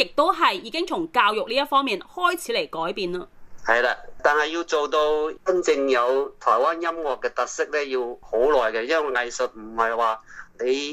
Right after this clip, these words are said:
Speaker 2: 一個人改變咗觀念就會改變㗎啦。啊，
Speaker 1: 嗯。
Speaker 2: 要好多人經過好長嘅時間，又經過觀眾嘅認同，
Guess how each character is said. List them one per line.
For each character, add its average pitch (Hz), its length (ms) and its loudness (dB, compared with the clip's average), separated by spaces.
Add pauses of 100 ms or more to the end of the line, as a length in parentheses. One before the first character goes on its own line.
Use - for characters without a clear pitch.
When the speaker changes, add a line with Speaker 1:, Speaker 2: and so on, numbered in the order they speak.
Speaker 2:
一 170 140 2
個 139 100 0
人 110 360 -2
改 123 220 2
變 131 180 -10
咗 127 120 0
觀 147 180 -8
念 113 260 -10
就 110 180 -6
會 113 120 -8
改 113 180 0
變 117 240 -10
㗎 104 80 -12
啦。 101 100 -10 (400)
啊， 107 160 4
Speaker 1:
嗯。 131 60 2
Speaker 2:
要 143 180 4
好 127 320 2
多 165 180 2
人 113 320 -2
經 165 160 -2
過 143 180 2
好 123 200 0
長 107 260 -2
嘅 104 120 -2
時 104 200 -8
間， 117 240 -2 (460)
又 127 160 4
經 165 260 0
過 139 460 2
觀 185 240 2
眾 139 240 0
嘅 123 180 0
認 117 280 -6
同， 101 200 -4